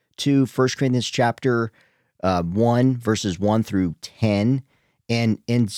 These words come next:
and kind of just digest, or excuse me, verse eleven, and digest this whole thing. Because remember, on the basis of what Paul's talking about,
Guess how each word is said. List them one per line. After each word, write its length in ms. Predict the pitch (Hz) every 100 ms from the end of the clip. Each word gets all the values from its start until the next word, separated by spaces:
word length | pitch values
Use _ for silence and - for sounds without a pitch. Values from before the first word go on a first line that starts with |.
| -
and 280 | 123 120 107 -
kind 200 | 156 196
of 240 | 143 101
just 280 | 120 117 98
digest, 720 | 117 120 98 87 120 113 101
or 40 | 98
excuse 300 | - 123 101
me, 60 |
verse 240 | 87 98 -
eleven, 340 | 101 113 95
and 120 | 92
digest 720 | 87 113 110 113 127 - -
this 160 | 101 92
whole 120 | 98
thing. 200 | - 104
Because 240 | 92 95 90
remember, 300 | 139 107 -
on 160 | 107 160
the 80 |
basis 480 | 175 143 139 135 117
of 80 | 107
what 140 | 101
Paul's 280 | - 104 110
talking 400 | - 104 101 85
about, 300 | 80 76 64